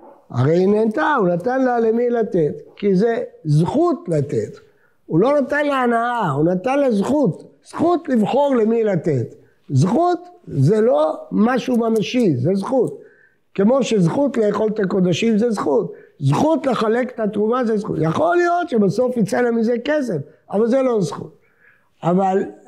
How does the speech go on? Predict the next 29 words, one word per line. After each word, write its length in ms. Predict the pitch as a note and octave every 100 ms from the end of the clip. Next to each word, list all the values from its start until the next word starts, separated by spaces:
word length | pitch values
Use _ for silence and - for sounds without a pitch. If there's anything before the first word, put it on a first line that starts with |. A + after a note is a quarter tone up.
| D3+
אה, 360 | D3+ D3+ D3+ D3
אם 160 | G#3 G3
נגיד 240 | E3+ F3+
שטובת 460 | D3 E3 D#3 D#3+ D3+
הנאה 300 | D#3 D3 D3+
ממון, 500 | D3+ B2+ G#2+ G#2 - - _
אז 140 | - F#2+
פה 240 | - - -
יש 140 | A#2 B2+
ראיה 280 | A#2+ C#3
חזקה 480 | C#3+ B2+ C3+ C#3+ F3
מאוד 340 | F#3 A3 C#4 C#4
שאפשר 440 | - D#3 C#3 D#3
לקדש 640 | D#3+ D#3 C3 A2+ G#2 - - -
בהנאה, 500 | B2+ D3 E3+ G#3+ C4+ C4 - -
כי 120 | -
הוא 120 | C3
לא 100 | C#3+
נותן 280 | D3 B2 D#3
לה 140 | C#3+ A#2+
כלום, 380 | D#3 F#3 B2+ B2
זה 100 | C#3+
ברור, 420 | C#3+ F3+ D3+ G#2 - _
נותן 140 | D3+ D#3
לה 100 | C#3+ D#3+
רק 140 | E3+ D#3+
הנאה, 360 | E3+ F#3+ F#3+ -
אז 100 | A#2+
מפה 480 | C3 C#3+ A3+ C#4 C4+